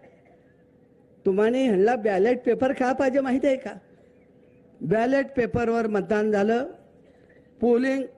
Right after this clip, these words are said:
बूथवर टप्पा बी हीच मारते ती.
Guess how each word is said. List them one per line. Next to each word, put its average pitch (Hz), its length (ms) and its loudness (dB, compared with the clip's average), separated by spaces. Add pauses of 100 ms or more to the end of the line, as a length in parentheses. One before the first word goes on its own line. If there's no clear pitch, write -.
(800)
बूथवर 247 560 0 (840)
टप्पा 240 340 0
बी 240 100 -2
हीच 220 300 0
मारते 196 380 -2
ती. - 180 -12